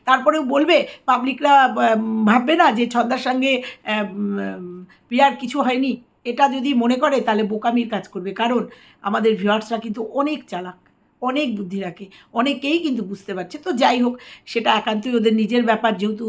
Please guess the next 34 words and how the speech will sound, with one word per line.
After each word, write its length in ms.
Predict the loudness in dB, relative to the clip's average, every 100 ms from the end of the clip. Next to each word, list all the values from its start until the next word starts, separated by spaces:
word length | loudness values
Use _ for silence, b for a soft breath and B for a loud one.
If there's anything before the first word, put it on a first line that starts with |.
| -10 B -10
বুঝতে 240 | -8 0 2
পারছে 220 | 2 0
না। 100 | 2
তবে 240 | 2 2 0 B B
ছন্দা 300 | 0 2 4 0 0
একটু 240 | -8 -6 -4
বুদ্ধি 300 | -4 -2 0
রাখে, 340 | 0 0 -8 -8 -10
একটু 460 | -10 -10 -10 -10 -10 B _ -6
বুদ্ধি 280 | 0 2
না, 100 | 2 0
একটু 180 | -4 -8
বেশ 300 | -2 2 2
বুদ্ধি 280 | 0 -2 0
রাখে, 220 | -2 -2 -8
সেটা 300 | -6 -6 -6
তোমাদের 280 | -6 -8
সঙ্গে 220 | -6 -6 -8
আজকে 220 | -12 -16
শেয়ার 220 | -14 -14
করব। 280 | -16 -20 -20 B B B
তো 60 | -4 4
চলো, 240 | 6 6 4 B B 0
আহ, 280 | 4 4 4
এইটা 280 | 2 2 2 2
হচ্ছে, 260 | 0 0 0
আহ, 280 | 2 2 0 2
বললাম 420 | 2 4 2 2
যে 180 | 0 2
বড় 220 | 4 4
বৌমার 300 | 2 2 4
নিশ্চয়ই 360 | 4 0 -2 -2
ডিউটি 300 | 0 -2 0
দেখব, 240 | 0 0